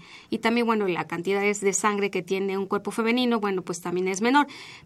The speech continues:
Eso no quiere decir que hay, que haya un hombre de la talla de una mujer o una mujer de la talla de un hombre, ¿no? Entonces, bueno, pues sí, siempre se guarda esa, esa proporción. Pero principalmente puede ser por la, por el metabolismo del, del alcohol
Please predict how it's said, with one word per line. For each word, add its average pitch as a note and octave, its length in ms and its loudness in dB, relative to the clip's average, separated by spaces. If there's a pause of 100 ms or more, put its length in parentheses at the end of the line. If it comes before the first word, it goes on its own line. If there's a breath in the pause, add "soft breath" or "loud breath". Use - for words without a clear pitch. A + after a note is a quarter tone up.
(200)
Eso B3+ 300 4
no D4+ 100 6
quiere C#4+ 200 6
decir C4 380 4
que G3+ 240 4
hay, G3+ 240 6
que G3+ 140 2
haya A3+ 220 6
un C4 120 8
hombre A#3+ 260 6
de G#3+ 100 6
la F#3+ 100 4
talla G#3+ 260 4
de A3+ 60 2
una A#3 140 4
mujer A#3 360 4
o A3 60 6
una A3 180 4
mujer G#3+ 280 0
de G#3 100 0
la F#3+ 120 -2
talla G3 240 -2
de G3+ 60 0
un A#3 140 2
hombre, F#3+ 300 0
¿no? A#3+ 180 -2 (420 loud breath)
Entonces, A#3 440 0
bueno, G#3+ 220 2
pues G#3+ 140 0
sí, A#3+ 100 -2
siempre A#3 280 -2
se A#3 120 0
guarda G3+ 300 0
esa, G3 320 -4
esa G#3+ 220 -2
proporción. G3 560 -4 (260 loud breath)
Pero B3 180 4
principalmente C#4+ 640 2
puede B3 240 0
ser A#3 260 0
por A#3 200 -4
la, F#3+ 500 -2
por G#3 200 0
el G3+ 160 0
metabolismo G3+ 640 -2
del, F3 240 -4
del F#3+ 160 0
alcohol G#3+ 400 0